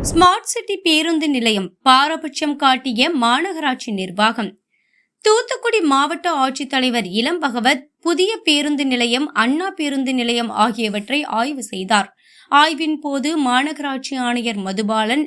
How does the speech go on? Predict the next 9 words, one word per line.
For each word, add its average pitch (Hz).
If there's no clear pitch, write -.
மேயர் 233
ஜெகன் 226
மற்றும் 254
அதிகாரிகள் 226
உடனிருந்தனர். 208
அண்ணா 392
பேருந்து 349
நிலையத்தில் 294
உள்ள 254